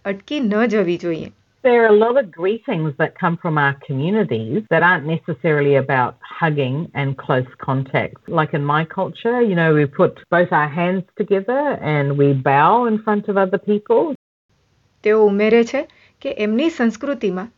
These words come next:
Speaker 1: બે હાથ જોડીને, માથું નમાવીને લોકોને શુભેચ્છા અપાય છે.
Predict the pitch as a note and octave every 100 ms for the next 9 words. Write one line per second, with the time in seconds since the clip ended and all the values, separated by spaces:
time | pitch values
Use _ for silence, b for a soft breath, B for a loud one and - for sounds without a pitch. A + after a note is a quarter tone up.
0 | _ F#3 G#3 A3+ G3 G#3 G#3+ F#3+ F3 F#3
1 | F#3+ G#3+ C#4 b b b - G3+ G#3+ D4+
2 | C#4+ G#3 G#3 B3 C#4+ C4 F#3 _ _ -
3 | F#3 F#3 G#3 D4+ D4+ G#3 G3 G3 - F3+
4 | D#3 E3+ D3+ -